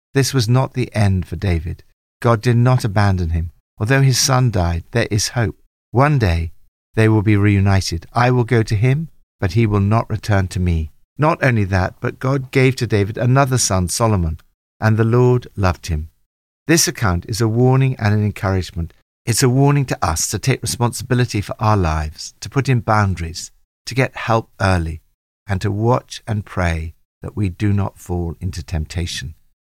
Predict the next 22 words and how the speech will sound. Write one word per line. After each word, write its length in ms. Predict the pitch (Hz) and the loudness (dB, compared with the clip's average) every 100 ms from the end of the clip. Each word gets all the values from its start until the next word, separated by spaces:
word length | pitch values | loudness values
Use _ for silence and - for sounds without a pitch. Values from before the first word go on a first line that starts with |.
| _ _ | _ _
You 100 | 101 | -4
have 220 | 98 120 | 0 -2
fallen, 460 | - 120 117 110 113 _ _ - | -2 -2 0 0 -4 _ _ -4
like 240 | 135 - | -4 -2
David, 340 | 110 98 87 85 | 0 0 0 -4
admit 340 | 90 120 - | -2 -2 -2
your 100 | 117 | -4
sin, 300 | - 101 101 | -2 -2 -4
confess, 580 | 110 87 - 113 117 - | -6 -10 -4 -2 -2 -6
repent, 480 | 101 110 104 101 - | -6 -2 0 -2 -8
grieve 400 | - 127 131 120 | 0 2 2 -2
if 140 | 98 | -6
necessary, 640 | 101 90 85 - 76 80 - - _ _ _ _ | -4 -4 -4 -6 -6 -8 -12 -20 _ _ _ _
and 160 | 113 107 | 0 2
then 220 | 117 117 | 2 0
get 260 | 110 110 - | -2 -4 -4
on 180 | 110 107 | -2 -2
with 140 | 110 | -2
your 140 | 107 98 | -2 -2
life 380 | 87 85 85 - | -2 -2 -6 -6
looking 340 | 101 - 110 | -6 -4 -6
forward 420 | - 87 78 80 | -4 -4 -4 -8